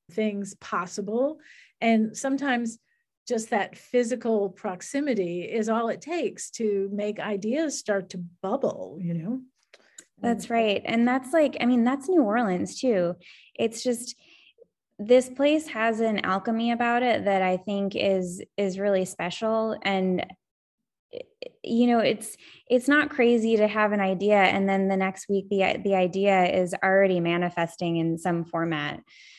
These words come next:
Speaker 2: And I think there are so many creative people here and so many people who, um, have the mindset where it's like, "Let's just try it," that,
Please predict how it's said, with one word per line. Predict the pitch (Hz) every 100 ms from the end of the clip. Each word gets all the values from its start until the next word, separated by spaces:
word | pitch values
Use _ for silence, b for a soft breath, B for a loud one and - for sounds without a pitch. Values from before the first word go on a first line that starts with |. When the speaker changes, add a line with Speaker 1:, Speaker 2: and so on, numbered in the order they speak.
| B -
Speaker 2:
And | 196
I | 196 196
think | 214 208 196 -
there | 202 202
are |
so | 196 226
many | 220 208
creative | 196 196 180 185 185
people | 180 175 190
here | 190 196
and | 190 180
so | 175 185 185 185 180
many | 180 175
people | 180 175 175 175
who, | 175 175 175 170 170 b b b _
um, | 196 185 170 165 - - _ -
have | - 196 190
the | 196
mindset | 170 175 180 208
where | - 180
it's | 175
like, | 190 170
"Let's | 175 -
just | 202 185
try | - 160 165 214
it," | 240 233 b b b _ _ _ _
that, | 202 180 - -